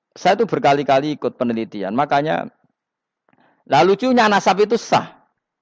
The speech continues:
Mereka yang Yahudi kalau ditanya, "Man huwal Yahud?" "Huwa Ishak,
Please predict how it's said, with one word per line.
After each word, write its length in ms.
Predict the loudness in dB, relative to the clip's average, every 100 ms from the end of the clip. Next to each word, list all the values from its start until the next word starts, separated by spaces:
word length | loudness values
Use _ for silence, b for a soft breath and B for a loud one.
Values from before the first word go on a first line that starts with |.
| b b b _ _ _
Mereka 400 | -2 0 2 4
yang 160 | 4 4
Yahudi 400 | 4 2 0 0
kalau 160 | 2 2
ditanya, 480 | 0 2 2 0
"Man 480 | -2 -4 0 2 2
huwal 320 | 2 4 4
Yahud?" 320 | 4 2 0 -6 _ _ -18
"Huwa 480 | -6 0 0 0 -6
Ishak, 480 | -14 -12 -4 -4